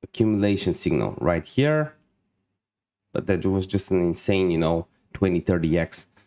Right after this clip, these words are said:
increase from here if you manage to buy in. Um, uh, th-, in this pattern, in this pattern of this formation, that's one month.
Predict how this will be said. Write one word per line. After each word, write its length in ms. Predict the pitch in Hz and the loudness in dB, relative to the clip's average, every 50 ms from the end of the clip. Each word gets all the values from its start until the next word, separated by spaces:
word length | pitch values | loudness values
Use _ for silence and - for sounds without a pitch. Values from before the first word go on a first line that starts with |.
| _ _ _ _ | _ _ _ _
increase 360 | - - - - 85 78 - - | -10 -10 -6 -4 -4 -4 -4 -4
from 200 | - 73 - - | -6 -6 -6 -6
here 220 | - - 76 64 | -4 -2 -2 -2
if 180 | 69 - - - | -2 -4 -4 -6
you 60 | 71 | -4
manage 280 | 76 65 62 65 - | -2 -2 -4 -4 -4
to 100 | - - | -4 -6
buy 300 | - - - 71 90 90 | -2 0 0 0 2 2
in. 380 | 85 87 98 95 95 104 104 - - _ _ _ _ _ _ - | 0 0 0 0 0 -2 -2 -4 -8 _ _ _ _ _ _ -2
Um, 500 | 90 92 92 90 90 92 92 92 113 - _ _ _ - | 0 0 2 2 2 0 0 -2 -6 -10 _ _ _ -2
uh, 260 | 101 104 104 101 - - 107 98 | 0 2 2 0 0 -2 -4 -2
th-, 200 | - - 71 - - | -2 -2 -4 -2 0
in 220 | - 110 107 104 107 | 0 0 0 2 2
this 460 | 127 156 202 254 - - - - - _ _ _ _ _ _ _ _ _ _ _ _ _ _ _ _ _ - | 2 2 0 -2 -4 -6 -8 -10 -12 _ _ _ _ _ _ _ _ _ _ _ _ _ _ _ _ _ -2
pattern, 480 | 135 127 127 135 160 185 220 220 - - _ | 0 0 2 2 0 0 -2 -4 -8 -10 _
in 140 | - 101 95 | -6 -2 0
this 420 | 104 127 131 131 - - - - _ _ _ _ _ - | 0 0 0 0 -2 -4 -6 -8 _ _ _ _ _ -2
pattern 220 | 110 113 127 123 | 0 2 2 2
of 160 | 104 85 90 | 0 0 0
this 220 | 110 110 110 107 - | 0 0 0 0 -2
formation, 680 | - 101 95 92 95 104 117 117 - 139 135 139 139 - - _ _ _ | -2 0 0 2 2 0 0 0 0 0 -2 -2 -2 -8 -16 _ _ _
that's 380 | - 113 117 117 - - - - | 0 0 2 0 -2 -4 -4 -2
one 300 | 101 98 101 110 113 104 | 0 0 2 2 2 2
month. 400 | 101 98 92 76 58 - - | 2 2 0 0 -2 -4 -10